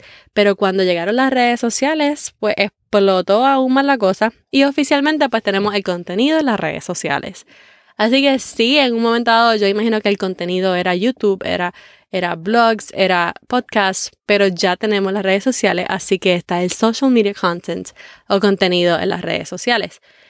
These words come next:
Y crear contenido, como dije, es crear algo, algo de valor para tu cliente ideal, ya sea para ti como marca personal, como influencer o para tu negocio,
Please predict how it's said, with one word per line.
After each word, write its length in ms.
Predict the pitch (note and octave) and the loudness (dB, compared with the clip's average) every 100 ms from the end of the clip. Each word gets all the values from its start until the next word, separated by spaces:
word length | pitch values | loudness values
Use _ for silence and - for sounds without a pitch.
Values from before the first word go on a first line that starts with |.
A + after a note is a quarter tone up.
| _ | _
Y 140 | C4 C4 | -4 0
crear 200 | C4 B3 | 0 0
contenido, 480 | C#4 D4 D4+ D4+ | -2 -2 0 0
como 220 | C#4 A3+ G#3+ | 0 -2 0
dije, 380 | A3+ A3 G3+ - | 2 2 0 -2
es 60 | |
crear 220 | - G3+ | -4 -2
algo, 240 | F#3+ G3 G3+ | 0 -2 -2
algo 220 | - G3 G#3+ | -2 0 2
de 120 | G#3+ | 2
valor 520 | F3 F#3 G#3+ A3+ A#3 - _ _ _ _ _ | 2 2 2 2 -2 -8 _ _ _ _ _
para 200 | G#3 G3 | -2 0
tu 140 | F#3 | -2
cliente 400 | F#3 F3+ G3 C#4 | -4 -2 -2 -2
ideal, 400 | F4 C#4 G3+ G3 - - _ | 0 2 2 0 -6 -18 _
ya 140 | A3 A#3 | -2 0
sea 240 | E4+ E4+ | 2 2
para 300 | E4+ D#4 G#3 | 2 2 0
ti 220 | A3+ B3+ | -2 -2
como 240 | B3+ G#3+ G3 | 0 0 0
marca 280 | F#3+ A3+ | -2 -2
personal, 920 | A3 A3 - G3+ G3+ G3+ G3+ G3+ G3+ - _ _ _ _ _ | -2 -2 -2 -2 2 2 2 2 0 -4 _ _ _ _ _
como 260 | - G3 G3 | -6 -4 0
influencer 880 | G#3+ A3 A3 G3+ F#3+ F#3+ - F#3 F#3+ - - - _ _ _ | 0 0 2 2 2 0 -4 -4 -6 -12 -20 -20 _ _ _
o 300 | - A3+ A3+ | 0 2 2
para 240 | G#3+ G3 F#3+ | 2 0 0
tu 140 | F#3 | -4
negocio, 480 | E3+ D#3+ - - | -6 -8 -8 -10